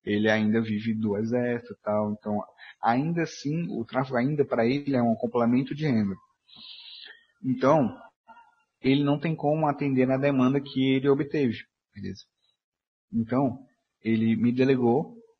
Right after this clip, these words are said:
mais ou menos aí, se todos derem certo e tal e tudo mais, mais ou menos aí uns dez clientes, beleza? Dez clientes de tráfego aí, dos mais variados, tá ligado?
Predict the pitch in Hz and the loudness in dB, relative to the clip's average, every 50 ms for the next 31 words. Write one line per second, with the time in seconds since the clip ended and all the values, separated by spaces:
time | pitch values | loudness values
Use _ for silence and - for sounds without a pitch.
0 | _ _ - 104 110 139 165 160 151 139 123 123 123 123 123 113 107 107 110 131 | _ _ -4 -2 -2 0 0 0 0 0 2 2 2 2 2 2 2 2 2 2
1 | 143 131 113 - - - _ - - 117 107 - - 127 131 131 127 120 110 110 | 2 0 -2 -6 -10 -18 _ -14 -14 -14 -10 -2 2 4 4 4 2 0 0 0
2 | 104 101 98 101 104 - - 110 110 120 123 120 113 104 104 - - - 107 101 | 0 0 -2 -4 -6 -8 -6 -4 -2 0 0 0 -2 -2 -6 -10 -10 -4 -2 -2
3 | 98 101 - - 98 107 123 131 120 - - - _ _ _ _ _ _ _ _ | -2 -2 -6 -6 -4 -2 -2 -2 -2 -4 -6 -12 _ _ _ _ _ _ _ _
4 | - 113 123 131 147 139 143 135 131 123 113 120 123 135 139 127 110 110 117 110 | -4 -2 0 0 0 -2 0 0 0 0 0 0 0 0 0 0 0 0 0 0
5 | 123 131 127 - - 151 131 110 101 98 - - - _ _ _ _ _ _ _ | 0 0 -2 -6 -6 -4 -4 -2 -4 -4 -8 -12 -18 _ _ _ _ _ _ _
6 | _ - - - 104 - - - _ _ - 98 98 107 - - 131 123 113 110 | _ -16 -14 -12 -12 -14 -14 -18 _ _ -8 -6 -6 -6 -6 -6 -4 -2 -2 -2
7 | 110 110 - 120 - - 117 110 113 - - - 123 113 95 - - - - - | -2 -4 -8 -12 -8 -6 -4 -4 -4 -4 -4 -2 -2 -2 -2 -4 -10 -20 -20 -20
8 | - - _ - 120 117 131 135 147 165 - 196 202 226 240 226 160 127 113 107 | -20 -16 _ -6 -4 -2 0 0 0 0 2 2 2 2 2 0 2 0 0 0
9 | - - - 98 98 95 95 95 104 113 | -4 -8 -10 -8 -6 -4 -4 -4 -6 -6